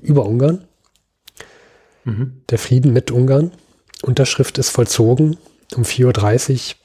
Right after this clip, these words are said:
Speaker 1: wurde in der Galerie des großen Trianon der Friedensvertrag mit Ungarn unterzeichnet.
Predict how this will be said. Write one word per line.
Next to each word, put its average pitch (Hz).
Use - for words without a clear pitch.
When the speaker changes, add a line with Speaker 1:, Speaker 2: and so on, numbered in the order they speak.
Speaker 1:
wurde 117
in 123
der 113
Galerie 110
des -
großen 117
Trianon 120
der -
Friedensvertrag 127
mit 113
Ungarn 127
unterzeichnet. 120